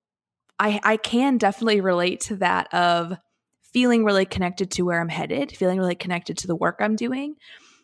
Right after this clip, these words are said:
and there's natural energy there. But how do you stay motivated? Like,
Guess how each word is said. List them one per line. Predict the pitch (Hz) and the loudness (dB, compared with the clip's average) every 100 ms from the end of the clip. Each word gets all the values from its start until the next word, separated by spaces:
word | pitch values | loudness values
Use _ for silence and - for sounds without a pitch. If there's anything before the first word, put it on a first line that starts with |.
| _ 214 | _ 2
and | 214 | 2
there's | 190 180 | 2 0
natural | 180 170 - 175 170 | 0 0 -2 -4 -4
energy | 160 160 - - | -4 -6 -6 -6
there. | - - 202 _ _ - - _ _ _ _ _ _ _ _ - | -4 -6 -6 _ _ -20 -20 _ _ _ _ _ _ _ _ 0
But | 240 - | 0 2
how | 196 | 2
do | 302 | 2
you | 330 | 2
stay | - - 180 208 220 208 | 0 -2 2 4 4 2
motivated? | 151 147 156 147 - - - | -2 -8 -6 -8 -6 -10 -6
Like, | - - - - | -4 -4 -6 -18